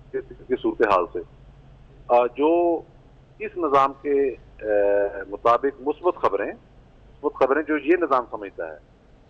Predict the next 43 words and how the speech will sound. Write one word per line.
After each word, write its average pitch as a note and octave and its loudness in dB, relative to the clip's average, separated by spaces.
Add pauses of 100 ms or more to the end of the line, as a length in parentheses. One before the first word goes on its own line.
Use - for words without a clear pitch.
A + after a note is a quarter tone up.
वो E3 0
पेश D#3+ -2
नहीं F3+ -2
करते, A2 -2 (420)
वो G3+ 6
इनको D#3 -6
जहर G#2 -2
लगते A#2+ -8
हैं। B2 -18 (520)
हालांकि F3+ -2
ये G3+ 2
इनके A#3 0
फ़ायदे G#2+ 0
के G#2 -6
लिए F2 -10
हैं। D#2+ -12 (160)
ये D#3 2
मुल्क D#3 -2
को F#3+ 2
जिस F3+ -6
सिमत - -8
में E3 -4
लेके C#3 0
जा G#2 2
रहे C3 -2
हैं, A#2+ -6 (720)
हालात B2+ 2 (140)
आने C3+ -6
वाले C#3 -6
दिनों B2+ -10
में B2 0
जितने B2 -2
ख़राब A2+ 2
होने G#2+ -8
जा F2+ -2
रहे G#2+ -8
हैं, A2+ -6
उसका - -6
तसव्वुर E3+ 0
किया B2+ -4
जा F#2 -2
सकता F#2+ -6
है। - -12